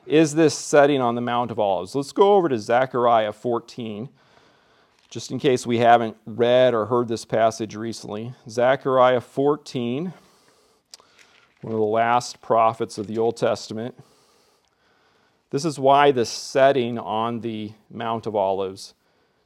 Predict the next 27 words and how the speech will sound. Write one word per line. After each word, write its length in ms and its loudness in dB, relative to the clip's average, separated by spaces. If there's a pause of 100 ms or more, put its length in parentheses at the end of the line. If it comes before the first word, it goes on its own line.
is 160 -10
probably, 600 0 (220)
uh, 280 -6 (240)
particularly 540 -2
important, 640 -4 (760)
and 120 -8
this 140 -6
probably 600 2 (120)
plays 420 -6
into 380 -10
why 400 -4
the 80 -10
disciples 600 -8
ask 380 -2
the 80 -12
question 680 -6 (460)
that 100 -8
they 160 -6
ask. 460 -6 (320)
So 160 -4
this 240 6
is 140 0
a 280 4 (100)
prophecy 720 2
given 280 -4
by 160 2
Zechariah 720 -2